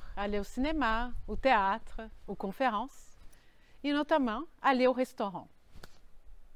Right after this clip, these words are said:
J'aimerais vous demander d'imaginer une liste des chefs auxquels vous aimeriez découvrir, euh, la cuisine. Dans cette liste,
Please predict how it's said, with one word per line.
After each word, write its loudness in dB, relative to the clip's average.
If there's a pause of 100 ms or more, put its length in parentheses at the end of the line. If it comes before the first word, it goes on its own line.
(1700)
J'aimerais 2 (140)
vous 2
demander 2
d'imaginer 2 (400)
une 2
liste -2 (440)
des 2
chefs -6 (1300)
auxquels 6
vous -4
aimeriez 0
découvrir, -4
euh, -6
la -4
cuisine. -10 (3000)
Dans 2
cette 0
liste, 0